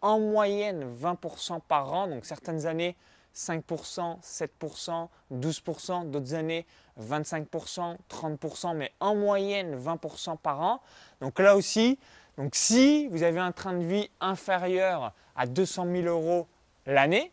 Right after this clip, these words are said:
parce que vingt pour cent d'un million, euh, ça fait deux cent mille euros, ben vous savez que vous allez pouvoir arrêter, euh, de travailler. Alors une autre, euh, alternative,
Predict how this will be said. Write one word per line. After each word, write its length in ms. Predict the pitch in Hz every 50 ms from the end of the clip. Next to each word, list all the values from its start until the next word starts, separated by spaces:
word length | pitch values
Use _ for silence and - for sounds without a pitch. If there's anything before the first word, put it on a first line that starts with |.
| _
parce 160 | - - - -
que 240 | - 156 143 131 _ _ _ _ _ _ 135
vingt 200 | 127 170 185 170
pour 180 | - 180 165
cent 160 | - - 190 175
d'un 100 | 165 160
million, 640 | 156 156 156 156 165 170 170 165 165 160 156 147
euh, 120 | 120 113 113
ça 160 | - 135 127
fait 260 | - - - 151 147
deux 220 | 139 127 123 147 147
cent 160 | - 165 156
mille 160 | 151 147 139
euros, 360 | 143 143 139 156 185 214 254 _ - - - - _
ben 100 | - 151
vous 120 | 143 139 131
savez 440 | - - - 202 190 185 220 233
que 280 | 226 - - 208 214 208
vous 400 | 170 131 131 151 208 247 262 220
allez 180 | 196 196 196 202
pouvoir 480 | - 185 165 160 170 180 190 190 - -
arrêter, 800 | - 156 139 147 151 147 _ - 170 165 165 165 160 156 147 131
euh, 180 | 123 117 113
de 100 | 113 135
travailler. 480 | 135 - - 160 156 156 151 139 117 -
Alors 320 | - 127 135 139 135 147 160
une 240 | 175 180 190 202
autre, 380 | 240 269 294 285 269 - - -
euh, 580 | 185 175 165 160 156 147 143 139 131 127 127 127 - - _
alternative, 960 | - 160 160 165 160 - - 175 175 175 170 - - 202 202 202 180 143 117